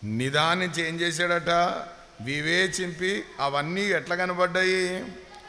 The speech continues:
ఒరే, నేను గాలికి ప్రయాసపడినట్టుందిరా పరిస్థితి అని ఆలోచనలో వచ్చేసాడు. ఇన్ని కట్టడలు కట్టి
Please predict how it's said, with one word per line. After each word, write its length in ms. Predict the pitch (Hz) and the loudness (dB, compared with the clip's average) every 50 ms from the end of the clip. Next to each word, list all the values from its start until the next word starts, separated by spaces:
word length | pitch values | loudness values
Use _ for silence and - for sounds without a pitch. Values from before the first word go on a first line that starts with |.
| - - - - - - - | -20 -20 -20 -20 -18 -8 0
ఒరే, 240 | 156 180 190 202 202 | 2 4 6 6 6
నేను 180 | 202 202 196 | 4 4 0
గాలికి 760 | 190 160 139 120 - 127 120 135 147 160 185 196 202 202 214 | -2 -4 -4 -2 0 2 4 4 6 6 6 4 4 2 0
ప్రయాసపడినట్టుందిరా 1040 | 170 180 185 190 185 185 175 180 175 175 175 175 180 175 160 143 175 170 170 170 170 | 2 4 4 4 4 4 2 0 0 0 -2 0 0 -2 -2 -2 -6 -4 0 0 0
పరిస్థితి 500 | 156 143 156 151 143 131 151 147 123 143 | 2 2 0 0 0 -4 -6 -4 -2 -2
అని 140 | 135 135 156 | -2 -2 -2
ఆలోచనలో 540 | 165 143 131 131 135 123 117 120 117 120 127 | -2 0 0 0 0 0 -2 -4 -4 -4 -4
వచ్చేసాడు. 460 | 104 - 107 98 90 - 87 78 73 - - - - - - - - - - - - - - - - - - - - - - - - - - - - 120 | -4 -4 -6 -8 -8 -8 -10 -10 -10 -12 -14 -18 -20 -20 -20 -20 -20 -20 -20 -20 -20 -20 -20 -20 -20 -20 -20 -20 -20 -20 -20 -20 -20 -20 -18 -6 -2 0
ఇన్ని 380 | 127 127 127 123 123 120 117 | 2 4 4 4 2 0 -2
కట్టడలు 520 | 113 123 117 104 - 123 120 127 143 151 139 | -2 -4 -6 -4 -4 -4 -2 -2 -2 -2 0
కట్టి 520 | 135 127 110 - - - 117 117 123 | -2 -2 -4 -4 -6 -8 -6 -6 -6